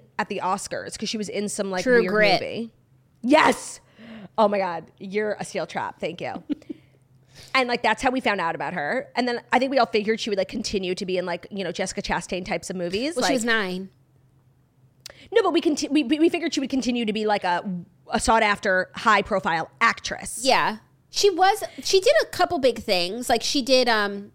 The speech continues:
Speaker 2: Edge of Seventeen. I just happened to be watching that the other
Speaker 1: I
Speaker 2: day.
Speaker 1: loved that movie.
Speaker 2: Oh, no. I, I was just watching it. Her character is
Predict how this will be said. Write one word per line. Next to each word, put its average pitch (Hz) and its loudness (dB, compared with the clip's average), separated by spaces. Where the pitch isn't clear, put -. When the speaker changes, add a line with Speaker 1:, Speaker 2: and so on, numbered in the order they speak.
Speaker 2:
Edge 240 0
of 269 -2
Seventeen. 247 -2
I 185 2
just 196 -4
happened 175 -4
to 170 -8
be 165 -2
watching 156 -4
that 135 -10
the - -6
other 147 -4
Speaker 1:
I 226 2
Speaker 2:
day. 160 0
Speaker 1:
loved 214 4
that 208 2
movie. 185 -2
Speaker 2:
Oh, 220 0
no. 208 2
I, 226 4
I 226 4
was 220 -4
just 220 -4
watching 208 0
it. 202 -2
Her 208 0
character 202 -2
is 185 -2